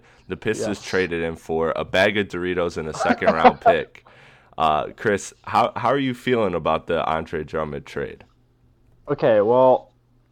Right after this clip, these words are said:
Speaker 2: like you said, I am not a big fan of Drummond, have not been for a while. Honestly, when we re-signed him from that, his original rookie contract to his new, like, his close to max contract,
Speaker 1: Mm-hmm.
Speaker 2: I was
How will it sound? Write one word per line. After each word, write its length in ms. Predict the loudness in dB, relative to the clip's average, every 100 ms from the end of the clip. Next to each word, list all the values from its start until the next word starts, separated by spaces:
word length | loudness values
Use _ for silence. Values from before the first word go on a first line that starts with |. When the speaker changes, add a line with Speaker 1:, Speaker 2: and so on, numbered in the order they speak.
| _
Speaker 2:
like 160 | -4 -2
you 80 |
said, 320 | 0 4 4 4
I 200 | 4 4
am 300 | 2 -2 -6
not 380 | -4 -2 -4 -6
a 60 |
big 240 | -8 -6 -6
fan 160 | -8 -6
of 80 | -4
Drummond, 280 | -4 -4
have 120 | -6 -4
not 200 | -6 -4
been 140 | -6
for 160 | -4 -2
a 60 |
while. 520 | 0 0 2 0 -2 -4
Honestly, 400 | -2 -2 -4 -6
when 180 | -4 -4
we 160 | -8 -10 -10
re-signed 760 | -8 -8 -4 0 0 0 -2
him 400 | -4 -4 -10 -16 _ -12
from 140 | -6
that, 160 | -6 -4
his 220 | -6 -4
original 380 | -2 -2 -2 -2
rookie 220 | -2 -4
contract 460 | -4 -4 -4 -6 -6
to 100 | -8
his 160 | -8 -8
new, 440 | -8 -6 -8 -10 -14
like, 220 | -10 -10 -8
his 200 | -12 -10
close 300 | -6 -6 -6
to 100 | -8
max 300 | -6 -8 -8
contract, 540 | -10 -6 -4 -4 -6 -12
Speaker 1:
Mm-hmm. 180 | -10 0
Speaker 2:
I 120 | 2
was 180 | 0